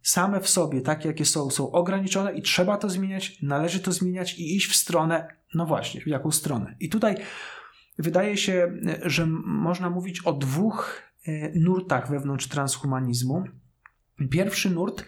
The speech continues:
to będzie taki, który będzie twierdził, że transhumanizm jest naturalnym kolejnym etapem ewolucji. I to mniej lub bardziej paradoksalne może się wydawać, ale,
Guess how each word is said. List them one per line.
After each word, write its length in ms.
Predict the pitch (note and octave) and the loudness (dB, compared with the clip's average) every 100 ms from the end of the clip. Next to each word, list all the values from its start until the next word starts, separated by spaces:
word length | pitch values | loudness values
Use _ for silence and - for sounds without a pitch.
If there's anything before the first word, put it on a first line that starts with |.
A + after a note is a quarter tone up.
| - - - - - | -14 -16 -18 -10 0
to 100 | E3 | 2
będzie 280 | F#3 F3+ | 4 2
taki, 280 | F3 F#3 G3+ | 2 2 0
który 320 | - F#3+ F3+ | 0 0 2
będzie 260 | E3+ F3+ F3 | 0 0 -2
twierdził, 580 | F3 F#3 F3 E3+ F#3 F3+ | 0 0 0 -2 -2 0
że 560 | C#3 B2+ D#3 D#3+ D#3 - | 0 2 2 2 0 -2
transhumanizm 1040 | E3+ F3 F#3+ - F3 E3 D#3 D#3 F3+ A3+ A3 - - - - - - | 0 0 0 -2 0 0 0 -2 0 -2 -4 -12 -20 -20 -20 -12 -2
jest 540 | D3 F3+ F#3 - G3 | 2 2 2 0 0
naturalnym 920 | F3 E3+ F#3+ E3+ F3 G3 G3 G3 F#3 | 0 0 2 4 4 2 0 -2 -2
kolejnym 440 | - E3+ F3 F3 | 0 2 2 0
etapem 380 | D#3+ D#3+ D3+ D3 | 0 0 0 0
ewolucji. 600 | C#3+ D3 B2+ - - - _ _ - - | 0 0 -2 -2 -4 -6 _ _ -8 -2
I 160 | F3+ | -2
to 500 | - F#3 F3+ F3 F3 F3+ | 2 4 6 4 2 -2
mniej 260 | F3 G3 | 0 2
lub 140 | F#3+ D3+ | 2 2
bardziej 280 | E3 D#3+ | 2 2
paradoksalne 600 | D#3 D3+ D3+ - E3 D#3 | 2 2 0 2 2 2
może 220 | D3+ D3 C3+ | 2 0 0
się 120 | D3 | 0
wydawać, 440 | C#3+ C#3+ F3 G3+ | 0 2 2 2
ale, 500 | E3 D#3+ D#3+ D3+ - | 2 2 2 0 -4